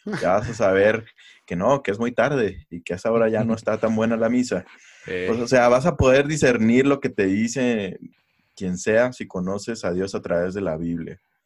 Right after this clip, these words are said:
Speaker 1: Y si alguien te dice, "Dios me dijo"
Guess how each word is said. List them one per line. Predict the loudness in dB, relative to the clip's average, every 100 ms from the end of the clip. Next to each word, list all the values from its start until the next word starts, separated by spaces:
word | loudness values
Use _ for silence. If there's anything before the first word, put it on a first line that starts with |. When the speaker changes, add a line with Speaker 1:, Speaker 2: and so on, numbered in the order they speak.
| _ _ _ _ _ _
Speaker 1:
Y | -12
si | 0
alguien | 0 2 0
te | 0
dice, | 0 0 2 2 0 _
"Dios | -2 0 0
me | 0
dijo" | 0 0 0 0 -2 -6 -6